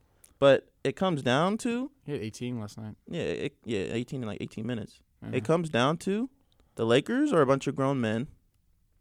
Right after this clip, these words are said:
Speaker 1: and the Heat have some boys on their team. Like, yeah, that, like, Jimmy Butler says they're all dogs, but
Speaker 2: They, they are some dogs.
Speaker 1: they're, like,
Speaker 2: The Heat are some
Speaker 1: dogs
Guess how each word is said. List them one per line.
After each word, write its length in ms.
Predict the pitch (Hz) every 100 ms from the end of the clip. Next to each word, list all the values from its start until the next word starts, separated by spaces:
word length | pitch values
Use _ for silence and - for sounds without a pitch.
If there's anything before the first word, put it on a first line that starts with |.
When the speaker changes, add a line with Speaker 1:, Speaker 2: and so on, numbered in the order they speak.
| _ _ _ _ _ -
Speaker 1:
and 460 | 120 113 113 107 -
the 120 | 113
Heat 240 | 151 113
have 140 | 165 147
some 200 | 143 127
boys 340 | 117 110 104
on 120 | 104
their 100 | 107
team. 320 | 110 - - - _ _ _ _ -
Like, 120 | 117
yeah, 320 | 120 131 160
that, 280 | 147 127 85
like, 180 | 110 - -
Jimmy 200 | - 147
Butler 260 | 135 135 143
says 200 | 143 127
they're 120 | 131
all 100 | 127
dogs, 480 | 117 123 147 180 - _ _ _ -
but 100 | 107
Speaker 2:
They, 80 | 147
they 160 | 151 151
are 100 | 131
some 160 | 113
dogs. 340 | 101 101 98 -
Speaker 1:
they're, 340 | 117 147 165
like, 340 | 151 131 - -
Speaker 2:
The 120 | 127
Heat 40 | 120
are 120 | 123
some 80 | 143
Speaker 1:
dogs 300 | 175 202